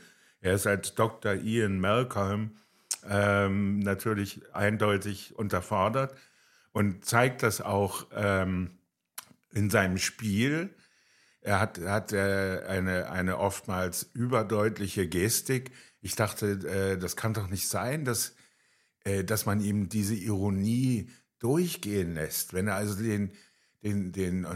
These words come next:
Onkel John Hammond besucht, der an-, angeblich krank auf seinem Bett liegt, aber dann doch aufsteht und, und, und ihm innerhalb von kurzer Zeit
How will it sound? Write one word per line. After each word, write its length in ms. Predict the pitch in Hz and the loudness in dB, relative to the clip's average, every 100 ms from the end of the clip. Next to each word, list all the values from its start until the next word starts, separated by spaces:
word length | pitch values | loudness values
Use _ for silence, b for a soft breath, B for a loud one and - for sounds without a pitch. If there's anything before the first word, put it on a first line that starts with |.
| 87 82 | -6 -6
Onkel 520 | 107 110 104 101 101 90 | -2 -2 0 0 0 -2
John 260 | 98 92 85 | -2 -2 0
Hammond 680 | 98 117 123 135 131 127 - | 0 2 2 0 -4 -12 -8
besucht, 580 | 120 110 139 147 143 - | -4 0 2 0 -2 -4
der 400 | 101 98 95 - | 0 0 0 -6
an-, 220 | 98 98 | -6 -6
angeblich 540 | - 95 98 101 90 - | -2 -2 -2 -2 -6 -10
krank 500 | - 98 107 117 80 | -2 0 0 -2 -2
auf 160 | 98 | -4
seinem 240 | - 95 87 | -4 -6 -2
Bett 260 | 95 127 | -2 -2
liegt, 280 | 123 131 127 | -4 -4 -2
aber 200 | 98 101 | -2 -2
dann 220 | 95 98 | -2 -4
doch 240 | 87 117 - | -2 -4 0
aufsteht 720 | 104 120 - - 127 135 131 B B B B B B - | -2 -2 -4 -6 -4 -4 -6 B B B B B B 0
und, 320 | 117 113 - | 2 2 -2
und, 240 | 107 104 - _ _ _ _ | -2 -2 -6 _ _ _ _
und 200 | 113 101 | -4 -4
ihm 280 | 87 120 117 | 0 2 2
innerhalb 420 | 110 113 104 117 | 2 2 4 2
von 180 | 113 107 | 0 -2
kurzer 460 | - 139 147 160 131 | 0 0 0 -4 -4
Zeit 480 | 107 110 123 131 | 0 4 4 4